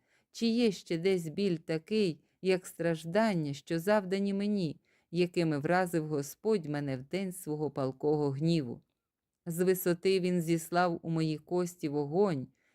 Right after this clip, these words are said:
і він проник у них. Він розтягнув під моїми ногами сітку і повернув мене назад.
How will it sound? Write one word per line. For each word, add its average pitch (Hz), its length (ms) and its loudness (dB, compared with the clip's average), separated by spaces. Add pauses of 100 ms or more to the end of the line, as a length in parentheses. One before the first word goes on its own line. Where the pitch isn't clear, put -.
(160)
і 185 140 2
він 196 220 2
проник 196 560 2
у 135 60 -4
них. 135 340 -4 (440)
Він 220 240 4
розтягнув 214 640 2
під 202 200 -4
моїми 202 340 2
ногами 190 440 0
сітку 220 480 -2
і 185 60 4
повернув 185 500 0
мене 185 240 0
назад. 170 600 0